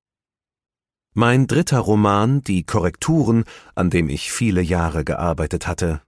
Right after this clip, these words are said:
erschien eine Woche vor dem Einsturz des World Trade Center.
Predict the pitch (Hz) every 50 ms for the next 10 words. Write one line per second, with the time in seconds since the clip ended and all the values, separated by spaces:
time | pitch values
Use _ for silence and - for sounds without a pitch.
0 | _ _ - 113 113 - - 139 151 170 170 - 120 123 143 156 160 143 135 135
1 | - 151 143 - - 117 120 117 123 120 113 - 98 104 107 113 - - - 113
2 | 110 110 - - - 110 107 - 104 104 107 107 104 - - - 127 107 - -
3 | - - 78 71 - - - - -